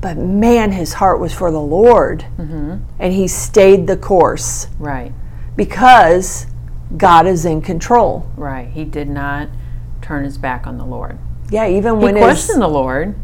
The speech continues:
Speaker 2: He
Speaker 1: Sure.
Speaker 2: asked him. He, he moaned and groaned to him.
Speaker 1: Right.
Speaker 2: But he never turned his back on the Lord.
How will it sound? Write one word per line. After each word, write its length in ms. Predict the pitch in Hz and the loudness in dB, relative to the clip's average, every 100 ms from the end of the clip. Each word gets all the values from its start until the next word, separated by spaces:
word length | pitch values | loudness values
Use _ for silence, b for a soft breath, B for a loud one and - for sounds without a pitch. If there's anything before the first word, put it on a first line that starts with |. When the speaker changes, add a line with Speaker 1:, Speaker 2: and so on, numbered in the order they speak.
| - | -6
Speaker 2:
He 100 | 156 | 0
Speaker 1:
Sure. 60 | 143 | 4
Speaker 2:
asked 440 | 175 269 370 247 156 | 6 8 8 6 4
him. 340 | 151 165 185 | 0 -2 -6
He, 220 | 170 165 - | -6 -6 -8
he 100 | 160 | -6
moaned 340 | 160 165 175 156 | -2 -2 -2 -2
and 80 | 143 | -2
groaned 380 | 151 185 233 - | 0 0 -2 -2
to 160 | 160 | -4
him. 320 | 156 139 139 - | -4 -4 -4 -6
Speaker 1:
Right. 420 | 175 180 180 180 | 0 6 6 6
Speaker 2:
But 100 | 156 | 4
he 80 | 143 | 0
never 380 | 139 143 160 160 | -2 -4 -4 -4
turned 320 | 156 - 156 | -6 -6 -6
his 140 | 143 - | -6 -6
back 320 | 143 143 156 | -6 -6 -6
on 100 | 143 | -8
the 100 | 135 | -6
Lord. 480 | 135 143 131 120 | -8 -8 -8 -8